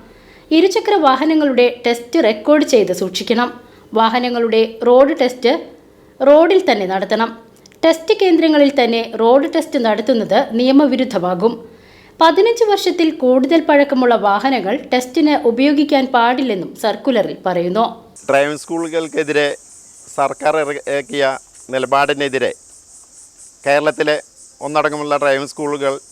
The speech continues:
Speaker 2: പരിശീലനം നിർത്തിവെച്ചും ലേണിംഗ് ടെസ്റ്റും ഡ്രൈവിംഗ് ടെസ്റ്റും നിർത്തിവെച്ചും ഇന്നും ഈ കെ-, ഏഹ്, മോട്ടോർ വാഹന ഡിപ്പാർട്ട്മെന്റ് ഇറക്കിയ നാല് ബാർ രണ്ടായിരത്തി ഇരുപത്തിനാല് സർക്കുലറിനെതിരെ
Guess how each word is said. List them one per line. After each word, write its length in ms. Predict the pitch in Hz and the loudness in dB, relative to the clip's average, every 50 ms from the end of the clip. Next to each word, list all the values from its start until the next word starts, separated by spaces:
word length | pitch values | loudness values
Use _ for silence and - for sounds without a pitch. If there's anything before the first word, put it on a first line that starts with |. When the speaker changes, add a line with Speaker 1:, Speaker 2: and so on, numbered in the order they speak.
| - - - - - - - - - - - - - - - - - - - - - - - - - - - - - | -20 -20 -20 -20 -20 -20 -20 -20 -20 -20 -20 -20 -20 -20 -20 -20 -20 -20 -20 -20 -20 -20 -20 -20 -20 -20 -10 -2 -2
Speaker 2:
പരിശീലനം 400 | 135 135 127 - 160 156 156 151 | -2 -2 -2 -4 -4 -4 -2 -2
നിർത്തിവെച്ചും 560 | 156 143 - 156 151 147 139 - 147 135 - - 135 | -4 -4 -2 -2 -4 -4 -4 -6 -10 -12 -12 -10 -4
ലേണിംഗ് 640 | 139 135 135 147 151 151 147 151 - - 143 139 | -2 -2 -2 -2 -4 -4 -6 -6 -8 -8 -10 -6
ടെസ്റ്റും 260 | 143 143 131 - 151 139 | -6 -8 -6 -8 -8 -2
ഡ്രൈവിംഗ് 260 | 135 139 139 139 139 | 0 2 2 2 0
ടെസ്റ്റും 200 | 143 - 139 147 | -4 -6 -6 -8
നിർത്തിവെച്ചും 600 | 143 135 120 - 147 143 143 - - 135 131 131 - - - - - - - | -8 -8 -8 -6 -6 -6 -6 -6 -8 -10 -10 -10 -16 -20 -20 -20 -20 -16 -14
ഇന്നും 260 | 139 131 139 139 139 143 - - - - - - - - - - - - - - - - - - - | -12 -8 -8 -8 -8 -10 -14 -20 -20 -20 -20 -20 -20 -20 -20 -20 -20 -20 -20 -20 -20 -20 -20 -20 -20
ഈ 60 | - - - - - - - | -20 -20 -20 -20 -20 -16 -14
കെ-, 80 | - - - | -12 -10 -8
ഏഹ്, 600 | 117 123 123 123 120 120 120 120 117 - - - - - - | -6 -6 -4 -4 -4 -4 -6 -6 -8 -10 -12 -14 -18 -16 -6
മോട്ടോർ 240 | 135 139 143 151 156 | -4 -4 0 2 2
വാഹന 220 | 156 156 156 156 | 2 2 2 0
ഡിപ്പാർട്ട്മെന്റ് 500 | 151 143 - 156 151 143 147 147 139 143 | -4 -2 -2 -2 -2 0 -2 -4 -2 -2
ഇറക്കിയ 400 | 143 139 - 147 143 131 127 123 - - - - | -2 -4 -4 -2 0 0 0 0 -2 -8 -10 -4
നാല് 320 | 127 139 143 147 160 160 | -2 0 0 2 2 2
ബാർ 140 | 151 160 160 | 2 2 0
രണ്ടായിരത്തി 380 | 156 147 147 151 151 151 131 156 | 0 0 2 0 0 0 0 -2
ഇരുപത്തിനാല് 340 | 151 160 143 147 147 147 | -2 0 0 0 -2 -2
സർക്കുലറിനെതിരെ 680 | 139 - 139 139 127 156 151 147 147 139 131 127 127 | 0 -2 -2 -2 -2 -6 -6 -4 -4 -2 -2 -2 -2